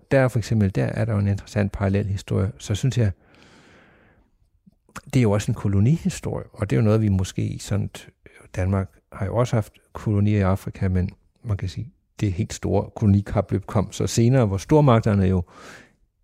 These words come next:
ja, for at sige det lige ud, forgreb sig på stakkels Afrika. Altså, øhm, det begyndte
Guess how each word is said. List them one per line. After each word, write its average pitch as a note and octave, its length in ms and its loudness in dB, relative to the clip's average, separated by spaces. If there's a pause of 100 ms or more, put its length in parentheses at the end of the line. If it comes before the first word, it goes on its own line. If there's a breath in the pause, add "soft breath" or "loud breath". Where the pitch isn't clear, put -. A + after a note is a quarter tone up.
(180)
ja, E3+ 180 -4
for - 200 -2
at F2+ 60 -2
sige G#2 140 0
det G2 80 2
lige A2 140 4
ud, A2+ 60 4
forgreb - 500 -2
sig F2+ 160 -6 (280)
på - 280 -6
stakkels G2+ 480 -4 (160)
Afrika. - 460 -6 (200)
Altså, F#2+ 340 -2 (120)
øhm, E2+ 440 2 (2250 loud breath)
det B2 80 4
begyndte G2 300 0